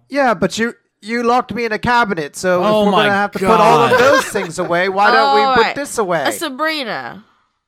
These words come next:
Speaker 3: you know these people, you know, if, if they encountered anybody who was a conduit at all,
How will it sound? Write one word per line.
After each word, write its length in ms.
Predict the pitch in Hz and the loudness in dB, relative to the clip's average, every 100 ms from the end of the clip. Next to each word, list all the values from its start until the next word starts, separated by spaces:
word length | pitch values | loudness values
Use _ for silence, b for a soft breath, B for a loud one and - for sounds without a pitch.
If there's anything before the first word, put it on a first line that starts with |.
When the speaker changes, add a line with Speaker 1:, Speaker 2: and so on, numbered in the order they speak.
| _ _ _ _ | _ _ _ _
Speaker 3:
you 240 | 262 247 277 | -14 -10 -4
know 200 | 311 320 | -4 -4
these 180 | 302 330 | -8 -8
people, 880 | - 285 269 277 240 214 202 190 202 | -8 -10 -10 -12 -10 -10 -12 -14 -14
you 120 | 202 | -12
know, 340 | 190 185 175 | -10 -10 -10
if, 340 | 175 190 _ - | -12 -14 _ -16
if 200 | 180 - | -16 -12
they 200 | 170 170 | -10 -10
encountered 600 | 190 220 190 185 180 165 | -12 -12 -12 -12 -14 -14
anybody 640 | 180 226 233 175 156 160 | -12 -12 -12 -12 -14 -14
who 80 | 185 | -16
was 180 | 156 156 | -16 -18
a 60 | |
conduit 560 | - 175 151 147 151 147 | -16 -12 -12 -12 -14 -14
at 140 | 151 | -10
all, 540 | 151 196 165 139 151 | -6 -4 -4 -6 -10